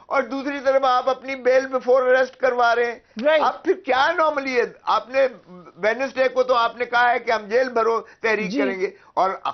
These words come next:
Speaker 1: खुद आप जो है Tuesday को जा रहे हैं सारा दिन बैठ के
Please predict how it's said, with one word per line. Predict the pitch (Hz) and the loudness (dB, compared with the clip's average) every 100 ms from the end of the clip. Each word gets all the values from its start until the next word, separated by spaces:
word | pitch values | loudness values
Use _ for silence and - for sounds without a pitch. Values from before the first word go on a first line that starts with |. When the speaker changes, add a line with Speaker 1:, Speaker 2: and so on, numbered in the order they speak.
| - | -2
Speaker 1:
खुद | 285 269 | -2 0
आप | - 214 220 190 | 0 2 0 0
जो | 220 | 2
है | 220 | 2
Tuesday | 220 214 202 208 | 0 -8 -2 0
को | 202 | 0
जा | 214 196 190 | 2 2 2
रहे | 208 | 0
हैं | 202 | -2
सारा | 180 165 185 | -2 -2 -2
दिन | 180 208 196 | -4 -8 0
बैठ | 180 175 - | 0 0 -4
के | 190 | -6